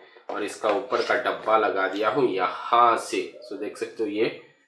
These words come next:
ऐसा वाला। नेक्स्ट है मेरे पास Ben टेन हीरो टाइम का ये, इसको यहाँ से ओपन करा हूँ और इसको यहाँ से ओपन कर लिया हूँ। और इसमें आप देख सकते हो fork and spoon दिया गया है, ये वाला black fork and spoon।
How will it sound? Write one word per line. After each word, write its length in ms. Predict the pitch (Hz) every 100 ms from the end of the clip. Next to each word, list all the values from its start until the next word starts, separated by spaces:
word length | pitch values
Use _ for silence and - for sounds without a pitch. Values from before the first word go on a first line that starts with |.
| _
ऐसा 300 | 113 120 117
वाला। 320 | 101 85 87 -
नेक्स्ट 340 | 110 147 - 135
है 60 |
मेरे 200 | 123 104
पास 280 | 98 127 131
Ben 340 | - 107 113 110
टेन 200 | 123 123
हीरो 280 | 120 113 120
टाइम 340 | 117 120 117
का 100 | 113
ये, 220 | 113 120 151 - - - _ _ - -
इसको 220 | 120 113
यहाँ 240 | 101 110
से 120 | 107
ओपन 300 | 117 113 120
करा 200 | 120 120 123
हूँ 200 | 120 120
और 120 | 107
इसको 220 | - 110
यहाँ 240 | 92 92 92
से 160 | 92
ओपन 340 | 92 90 123 - -
कर 100 | 92
लिया 280 | 85 85 -
हूँ। 320 | - 170 - - - - - - - - -
और 120 | 107
इसमें 260 | 107 - 120
आप 140 | 113 113
देख 140 | 113
सकते 340 | - 117 - 131
हो 60 | 143
fork 280 | - 113 117
and 200 | 123 120
spoon 420 | - - 131 - - - - _ _ _
दिया 280 | 90 101 107
गया 200 | 110 113
है, 200 | 113 117
ये 60 | 107
वाला 320 | 107 113 - - - - _ _ _ _ _ _
black 380 | - 98 110 113
fork 320 | - 120 123 123 - 101
and 240 | 110 113 -
spoon। 420 | - 127 151